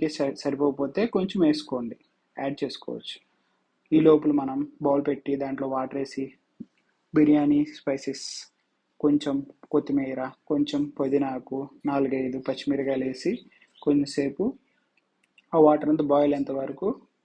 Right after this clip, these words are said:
వెయిట్ చేయాలన్నమాట. ఈ లోపల ఒక్కోసారి కదుపుకోండి. Again మళ్ళీ మనం మటన్ని చూసుకుంటూ ఉండాలి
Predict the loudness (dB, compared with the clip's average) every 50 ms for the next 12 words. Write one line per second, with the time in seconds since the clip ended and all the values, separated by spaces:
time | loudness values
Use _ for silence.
0 | _ _ _ _ _ -4 2 6 6 6 6 4 2 -2 -2 -2 -4 -6 -8 -10
1 | -12 -14 -16 -18 -20 -20 -20 _ _ 0 2 2 4 2 2 0 0 -2 0 0
2 | 0 -2 -4 -4 -6 -8 -6 -4 -4 -4 -6 -6 _ _ _ _ _ _ _ _
3 | _ _ _ _ _ _ 0 2 2 2 0 -4 -8 -8 -6 -6 -8 -10 -12 _
4 | _ _ _ _ _ _ _ _ _ _ _ _ _ _ _ _ -2 0 2 4
5 | 4 4 4 2 2 4 6 8 8 8 8 4 2 0 -2 -4 -4 -6 -8 _
6 | _ -4 -2 -2 0 0 0 0 0 0 -2 -4 -4 -4 -2 0 0 0 2 0
7 | -2 -2 -4 -4 -4 -4 -4